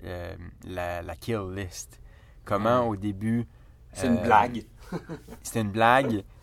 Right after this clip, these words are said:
Speaker 1: Puis quand ils ont une interaction avec Bran, puis Bran, elle, je pense que sa sœur commence à comprendre justement que
Speaker 2: Ok.
Speaker 1: Bran, il a des visions, puis il, il est omniscient, il comprend des choses, il voit des choses, puis il drop des hints, tu sais, à, devant, devant Sansa à propos que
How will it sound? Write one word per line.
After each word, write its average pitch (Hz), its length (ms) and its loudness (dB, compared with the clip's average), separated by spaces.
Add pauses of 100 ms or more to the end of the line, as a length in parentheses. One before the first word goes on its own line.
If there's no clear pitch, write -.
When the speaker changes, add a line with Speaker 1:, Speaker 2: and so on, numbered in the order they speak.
Speaker 1:
Puis 117 300 -4
quand 123 360 4
ils 113 220 -4
ont 113 120 6
une 110 80 2
interaction 104 480 -2
avec 98 160 -2
Bran, 107 380 2
puis 98 120 -10
Bran, 107 360 2 (100)
elle, 98 200 -4
je - 80 -14
pense 123 200 -2
que 113 80 -12
sa 101 160 -6
sœur 107 240 -2
commence 101 280 -4
à 101 60 -6
comprendre 104 420 -6
justement 101 380 -4
que 95 240 -6 (520)
Speaker 2:
Ok. 101 100 -8
Speaker 1:
Bran, 101 340 2
il 98 100 -6
a 92 60 -4
des 95 140 -8
visions, 95 540 2 (300)
puis 110 180 -8 (220)
il, 110 260 -6
il 107 120 -4
est 98 80 0
omniscient, 101 580 -2
il 110 160 -2
comprend 98 380 -4
des 92 160 -8
choses, 107 440 -4
il 90 140 -12
voit 104 240 0
des 101 160 -6
choses, 110 380 -4
puis 104 200 -14 (320)
il 107 140 -8
drop 110 340 6 (120)
des 95 360 -6
hints, 120 140 -2
tu - 120 -12
sais, 107 180 -4
à, 90 180 -2
devant, 95 480 -2
devant 92 300 -6
Sansa 95 460 -4
à 101 40 -4
propos 92 340 -8
que 95 240 -6